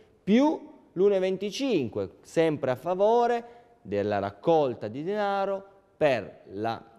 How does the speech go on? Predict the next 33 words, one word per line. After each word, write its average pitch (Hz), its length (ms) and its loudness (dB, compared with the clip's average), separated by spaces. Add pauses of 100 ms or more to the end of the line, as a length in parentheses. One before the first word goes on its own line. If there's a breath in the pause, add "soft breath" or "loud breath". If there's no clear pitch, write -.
(120)
eh, 87 360 -8
diciamo, 104 560 -6 (240)
la, 95 360 -6
l'allestimento 135 960 -4
e - 20 -4
lo 151 140 -4
sviluppo 143 480 -6
delle 131 180 -2
fiere 95 300 -8
campionarie 95 480 -10
a 90 60 -10
Tripoli. 76 420 -18 (240 soft breath)
Quindi 120 200 -6
anche 120 220 -8
qui 120 160 -4
abbiamo 113 400 -2
questa 104 320 -8
difficoltà 110 680 -6
giust-, 143 320 -12
aggiuntiva 123 640 -4
per 98 160 -10
coloro 127 260 -4
che 107 80 -4
volevano 107 300 -6
comprare 131 400 -4
il 110 80 -10
francobollo 139 380 -6
e - 20 -8
dovevano 120 260 -8
pagare 127 320 -4
un 113 60 -6
sovrapprezzo. 92 760 -12 (360 soft breath)
Questo 156 540 -4